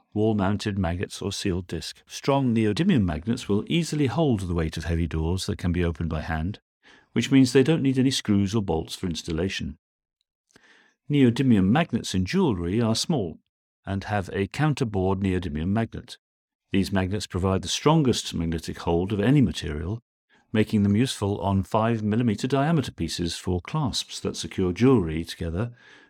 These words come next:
without worrying about it coming undone due to weight loss or other issues with clasp closure. An M R I scanner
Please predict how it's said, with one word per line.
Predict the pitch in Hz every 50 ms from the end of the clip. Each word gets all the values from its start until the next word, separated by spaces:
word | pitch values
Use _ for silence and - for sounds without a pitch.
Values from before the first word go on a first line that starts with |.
| _ _ -
without | - 113 127 151 160 -
worrying | - 113 107 98 92 95 104
about | 110 104 98 98 -
it | - -
coming | - - 80 87 80
undone | 76 76 82 85 85 110 104 98 98 98
due | 90 87 82
to | - -
weight | 78 82 90 110 -
loss | 82 82 87 90 - - - - _ _ _ _ _ _ -
or | 92 95 92 90
other | 90 101 123 131 104
issues | 80 80 - - 90 85 82 78 -
with | - - -
clasp | - 139 107 80 - - -
closure. | - - 113 107 98 85 85 82 82 - _ _ _ _ _ _ _ _ _ _ _ _ _ _ _ _ _ _ _ _ _ _ _ _ - _ - - - _ _ _ -
An | - 165 180
M | - - 170 156 160 170
R | 170 156 151 147 147 139
I | 127 135
scanner | 131 - - - 214 214 190 123 87 71 -